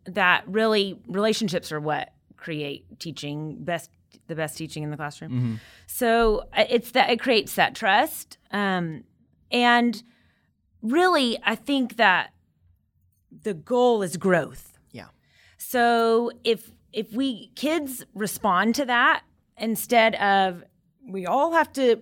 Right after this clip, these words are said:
Speaker 1: reach this finish line all at the same time, even though we all started at totally different starting points."
Speaker 2: Mm-hmm.
Speaker 1: Instead of that, it's, "Can we grow you as much as we possibly can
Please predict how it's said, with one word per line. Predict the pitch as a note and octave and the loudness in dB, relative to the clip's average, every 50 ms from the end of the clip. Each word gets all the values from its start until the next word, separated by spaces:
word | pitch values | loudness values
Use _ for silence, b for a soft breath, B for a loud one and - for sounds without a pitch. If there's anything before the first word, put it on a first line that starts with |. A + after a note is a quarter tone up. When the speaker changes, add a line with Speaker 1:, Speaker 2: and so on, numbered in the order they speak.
| - E3+ | -4 -2
Speaker 1:
reach | F3+ B3+ B3+ B3 - - | -2 0 0 0 -4 -2
this | F#3+ A3+ A3+ A#3 - | 0 0 0 0 0
finish | - C4+ A#3+ A3+ G#3 - - | 0 2 4 4 4 4 4
line | - F3+ E3 E3 E3 E3 E3+ | 2 2 2 2 2 2 0
all | - - G3 G#3+ A#3 | 0 0 4 4 4
at | - - | 4 2
the | F3 - | 0 -4
same | - G#3 G3+ G3 | -4 -2 -2 -2
time, | F3 F#3+ F#3+ E3 D3+ D3+ D#3+ - | 0 2 2 2 2 2 -2 -4
even | - F3+ G3+ A3+ | -4 -2 0 0
though | A3+ A3 | 0 2
we | G3+ G3+ F#3+ | 2 4 4
all | G3+ A3 A#3+ A#3 | 4 4 4 2
started | A#3 - - B3 A3+ G#3 G3+ F#3 F3+ | 0 0 2 2 4 4 4 2 0
at | F3+ F3 - _ _ _ _ _ _ | -4 -6 -10 _ _ _ _ _ _
totally | - A3+ B3+ C4 D4 D4 D4 C#4 B3+ | 0 0 2 2 2 2 2 2 0
different | G3+ - C4 B3 - C4+ B3+ A#3 B3 - | 0 -2 -4 -4 0 0 -2 -2 -2 -6
starting | - - C#4+ D4+ B3+ F#3+ E3+ - | 0 4 4 4 4 2 0 -6
points." | D#3+ D#3 D#3 F3+ B2+ A#2+ B2 A#2+ | -8 -10 -10 -10 -10 -12 -12 -12
Speaker 2:
Mm-hmm. | A#2 A#2+ A#2+ B B B B B B | -12 -14 -14 B B B B B B
Speaker 1:
Instead | - B3+ B3+ C4 - F4 E4 D#4+ | 0 0 0 0 2 4 4 4
of | D4 C4 A3+ | 4 2 0
that, | A3+ C4+ C4+ C4 B3 A3 - - | -2 0 2 4 2 2 0 -2
it's, | A3 A3 - - - - b b b b b b | -6 -6 -8 -8 -14 -18 b b b b b b
"Can | - B3+ C4+ C4 C4 | -2 2 2 4 4
we | B3+ C4+ D4 D4+ C#4 | 4 4 2 2 0
grow | A#3 C#4+ C#4+ C4+ C4+ C4 | 0 0 2 4 4 4
you | C4 C4 C4 B3 | 4 4 2 0
as | A#3+ G#3+ G#3 F3+ G3 | 0 0 -2 -2 0
much | B3+ D#4 E4 D#4+ F4+ | 2 2 2 2 -2
as | E4+ C4+ | -4 -4
we | E4 D#4 | -6 -6
possibly | D#4+ - B3+ C#4 C#4 - A#3+ C#4+ C4+ | -2 -2 -2 -2 -2 -4 -6 -6 -6
can | - - C4 C4 C4 A#3+ A3+ G#3+ G#3+ G3+ G#3 A3 G#3+ | -4 0 2 2 4 4 4 2 2 0 -2 -4 -6